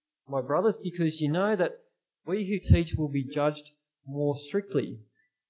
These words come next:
Well, who's doing the judging in that verse? Well, certainly God does. God will judge his leaders,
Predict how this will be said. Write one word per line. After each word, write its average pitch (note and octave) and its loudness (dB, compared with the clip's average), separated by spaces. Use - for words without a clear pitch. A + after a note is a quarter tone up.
Well, E3 -2
who's A3+ 2
doing G#3 2
the D#3+ 2
judging E3+ -2
in B2+ -12
that F3 -6
verse? - -10
Well, E3+ -10
certainly E3+ 2
God G3 2
does. G#3+ 0
God F3 -4
will F3 -4
judge B2+ -2
his A#2 -10
leaders, C#3+ -4